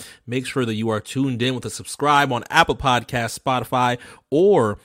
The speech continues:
Google Podcasts. That will lock you into all three channels. Make sure that you like and subscribe if you love the show.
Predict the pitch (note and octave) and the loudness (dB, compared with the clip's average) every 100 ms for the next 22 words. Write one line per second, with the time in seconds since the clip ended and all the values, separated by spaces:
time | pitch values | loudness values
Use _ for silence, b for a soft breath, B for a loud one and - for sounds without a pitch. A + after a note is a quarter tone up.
0 | _ A2 G#2+ A#2+ A2+ - A#2+ A2+ A2 A#2+ | _ -8 -2 0 -2 -2 -2 -2 -2 -4
1 | B2 - G2+ G#2 A#2+ C3 - A#2 - C3 | -4 -6 -8 -6 -2 -2 -2 -10 -4 -4
2 | C#3 A#2+ - A#2 B2+ C3+ C3 b b _ | -4 -6 -8 -2 0 0 -2 b b _
3 | B2+ C3 C3 B2+ - C3 C3+ C#3 C#3 - | 0 0 0 -4 -2 -2 0 -2 -4 -6
4 | A#3+ C4+ C#4+ A#3+ G#3+ G3+ G3 E3+ - F#3+ | -4 -4 -2 -2 2 2 0 -8 -4 4
5 | F#3 E3 D#3+ D#3+ E3+ D3 F3+ E3+ E3 | 4 4 0 0 0 0 0 2 2